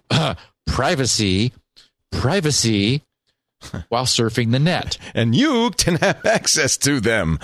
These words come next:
Speaker 1: They, oh, exactly.
Speaker 2: <laughs> And
Speaker 1: Oh,
Speaker 2: they're
Speaker 1: wait, it gets
Speaker 2: yours.
Speaker 1: bet-, it gets better. This is just the warm-up. They are, 'cause we've got contextual advertising happening here in a minute.
Speaker 2: Oh,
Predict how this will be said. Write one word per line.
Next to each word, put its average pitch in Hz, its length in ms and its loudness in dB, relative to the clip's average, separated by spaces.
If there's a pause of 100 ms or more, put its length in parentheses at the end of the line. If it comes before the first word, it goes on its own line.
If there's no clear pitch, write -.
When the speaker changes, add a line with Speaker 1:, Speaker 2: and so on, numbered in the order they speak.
(180)
Speaker 1:
They, 170 120 2
oh, 175 120 2
exactly. 202 540 0
Speaker 2:
<laughs> - 20 4
And 208 80 2
Speaker 1:
Oh, 202 40 2
Speaker 2:
they're 254 180 2
Speaker 1:
wait, 220 120 0
it 269 60 2
gets - 20 2 (120)
Speaker 2:
yours. - 340 2
Speaker 1:
bet-, - 280 -2
it 196 160 -2
gets 208 280 0
better. 196 340 0 (140)
This 190 140 2
is 185 100 0
just 147 220 -2
the 123 100 0
warm-up. 135 520 0 (420)
They 175 200 0
are, 180 220 0 (340)
'cause 131 140 0
we've 175 180 0
got 170 260 -2
contextual 160 760 -2
advertising 123 680 -2
happening 104 380 0
here 95 160 2
in 85 60 0
a 87 40 0
minute. 95 240 0
Speaker 2:
Oh, 60 240 -6